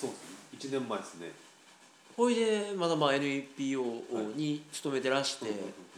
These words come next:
Speaker 1: んうん。
Speaker 2: で、あの時は、まあ、これまでの鶴巻さんとか、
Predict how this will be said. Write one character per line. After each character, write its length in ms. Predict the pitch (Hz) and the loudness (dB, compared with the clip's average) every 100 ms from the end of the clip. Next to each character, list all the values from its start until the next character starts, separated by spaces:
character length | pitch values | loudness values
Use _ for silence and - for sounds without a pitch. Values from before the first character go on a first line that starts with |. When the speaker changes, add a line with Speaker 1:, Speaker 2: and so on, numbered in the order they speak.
| 85 - - - - - - - - - - 196 | -20 -20 -20 -20 -20 -20 -20 -20 -20 -20 -12 -6
Speaker 1:
ん 20 | |
う 20 | |
ん。 20 | |
Speaker 2:
で、 680 | 185 180 175 175 170 170 165 - - - - - - - | 2 2 4 2 2 0 -2 -8 -20 -20 -20 -20 -18 -8
あ 60 | |
の 60 | 175 | -6
時 300 | 175 160 123 | -4 -4 -4
は、 400 | 95 90 92 92 - - - - - - - - - - - - - - - | -4 -2 -2 -4 -8 -18 -20 -20 -20 -20 -20 -20 -20 -20 -20 -20 -20 -20 -6
ま 40 | |
あ、 20 | |
こ 120 | 151 165 | 4 6
れ 60 | |
ま 80 | 139 | 6
で 80 | 110 | 4
の 60 | |
鶴 180 | 101 113 | -4 -8
巻 120 | 110 - | -8 -8
さ 120 | 127 | -8
ん 40 | |
と 80 | 156 | -2
か、 440 | 226 190 - - | 8 10 10 4